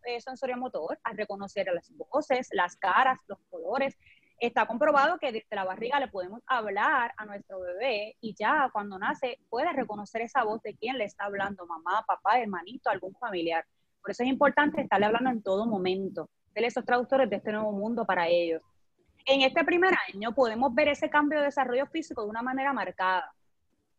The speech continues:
Eh, cómo el bebé, eh, cómo el bebé comienza a sostener la cabeza, comienza a tener esa, ese sentido del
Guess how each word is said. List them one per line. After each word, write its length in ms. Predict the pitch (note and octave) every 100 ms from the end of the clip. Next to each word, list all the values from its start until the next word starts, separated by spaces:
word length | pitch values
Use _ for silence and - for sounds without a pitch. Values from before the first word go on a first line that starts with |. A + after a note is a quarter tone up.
| _ - -
Eh, 260 | A#3 A3
cómo 200 | A3 A#3
el 80 | B3+
bebé, 360 | C#4 B3+ C4 -
eh, 80 | A#3
cómo 200 | A#3 A#3
el 60 | C4
bebé 280 | C4+ B3+
comienza 420 | C4+ B3+ A#3+ A#3+ C4
a 40 |
sostener 400 | A#3 G#3 G#3+ F#3+
la 120 | F3+ E3+
cabeza, 640 | D#3+ G3+ C4+ C4+ C#4+ E4 - - _
comienza 320 | A#3+ A3 A3
a 60 | A3
tener 200 | A3+ A3
esa, 300 | G#3+ A3 G#3+
ese 500 | - - A3+ G#3+ G3+
sentido 380 | A3 G3+ G#3+ G#3+
del 240 | F#3+